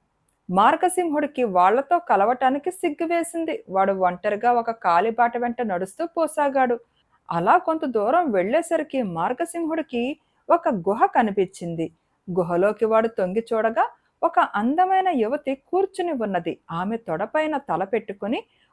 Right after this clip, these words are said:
ఒక మునీశ్వరుడు నిద్రపోతున్నాడు. అటువంటి చోట అంత అందమైన స్త్రీ ఉండటం చూసి నిర్ఘాంతపోయి మార్గసింహుడు అక్కడే నిలబడి ఆమెను కన్నార్పకుండా చూడసాగాడు. అది గమనించి ఆమె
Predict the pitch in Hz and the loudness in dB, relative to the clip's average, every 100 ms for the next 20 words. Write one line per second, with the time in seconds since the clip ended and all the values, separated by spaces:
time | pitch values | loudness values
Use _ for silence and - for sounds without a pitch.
0 | - 381 381 330 254 285 381 - 339 320 | 2 2 4 2 2 0 -2 -2 -2 2
1 | 277 202 160 302 311 330 320 311 285 269 | 2 0 -2 -4 -2 -4 -2 -2 0 0
2 | 233 _ - - 233 294 294 277 247 - | -2 _ -14 -2 0 0 0 -2 -4 -4
3 | 196 233 330 311 175 175 185 180 170 208 | -2 -2 -2 -4 -6 -10 -8 -8 -6 -4
4 | 277 320 339 - 262 302 262 240 262 285 | -2 -2 -4 -6 -4 -2 -2 -2 -2 -4
5 | 277 196 190 269 214 170 - 190 202 208 | -4 -6 -4 -2 -2 -6 -8 -8 -8 -10
6 | 202 208 214 349 _ _ _ - 208 214 | -8 -6 -4 -6 _ _ _ -8 0 4
7 | 262 302 392 - 349 320 240 180 - 285 | 4 2 -2 -2 -4 0 0 0 -2 -2
8 | 302 196 190 208 330 302 240 269 277 170 | 0 -2 -2 -2 -2 -2 -2 -4 -6 -6
9 | 165 220 302 294 269 262 190 165 196 - | -4 -2 -2 0 -4 -4 -6 -2 -2 0
10 | 285 285 294 269 269 269 269 _ _ _ | -2 -2 0 0 2 2 0 _ _ _
11 | 254 320 320 240 196 269 349 349 339 330 | 0 2 2 0 -2 -2 -6 -4 -2 0
12 | 277 226 208 254 | 0 -2 -6 -8